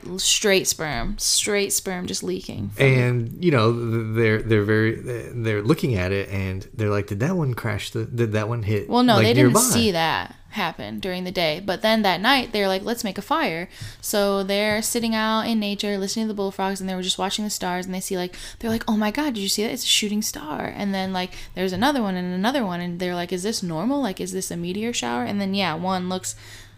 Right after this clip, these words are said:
Speaker 1: th-, it lasts for a long time, and he was like, "Did that hit the earth?" <laughs> But,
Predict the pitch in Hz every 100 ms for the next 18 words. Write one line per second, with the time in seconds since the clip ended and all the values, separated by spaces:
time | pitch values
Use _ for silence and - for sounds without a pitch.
0 | - - 190 - 185 160 - 190 190 -
1 | 190 185 175 175 196 202 185 190 180 175
2 | 170 175 170 214 269 285 - - - 220
3 | 277 - - 277 - - - - - -
4 | - - - - - - - - 202 190
5 | - -